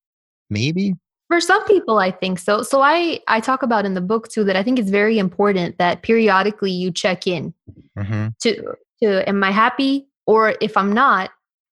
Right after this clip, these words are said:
Speaker 2: is there anything that feasibly I can adjust to make myself in a position where I enjoy my job more? But sometimes you straight up just need to change
Speaker 1: Mm-hmm.
Speaker 2: your facility. Maybe your coworkers aren't supportive. Maybe,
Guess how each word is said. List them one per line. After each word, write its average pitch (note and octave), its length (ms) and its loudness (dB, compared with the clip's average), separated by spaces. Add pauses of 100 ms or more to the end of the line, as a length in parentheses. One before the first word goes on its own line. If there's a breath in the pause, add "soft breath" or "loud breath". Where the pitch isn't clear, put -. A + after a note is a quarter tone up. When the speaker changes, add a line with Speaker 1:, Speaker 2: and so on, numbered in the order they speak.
(420)
Speaker 2:
is A#3+ 120 2
there A#3 120 4
anything A3+ 520 0
that - 300 -2
feasibly A3+ 520 2
I F#3+ 140 2
can G3 200 -2
adjust F3+ 800 -4 (380)
to C4 80 0
make B3 280 2
myself E3+ 520 -2
in F#3 80 -2
a F3+ 60 -4
position F#3+ 420 -2
where F#3+ 120 0
I F#3 80 0
enjoy F#3 440 0
my F3+ 160 -2
job F3+ 240 0
more? F#3+ 200 0
But - 120 -2
sometimes G4+ 480 2
you C4 80 2
straight A3+ 340 0
up C4 180 0
just G3+ 280 0
need A3+ 200 2
to A3 80 2
change A#3 580 0
Speaker 1:
Mm-hmm. G#2+ 380 -4
Speaker 2:
your F#3+ 120 2
facility. G3 640 0
Maybe G3 280 0
your G3+ 340 0
coworkers A#3+ 440 0
aren't A3 200 -2
supportive. G#3 560 0
Maybe, F#3+ 520 -2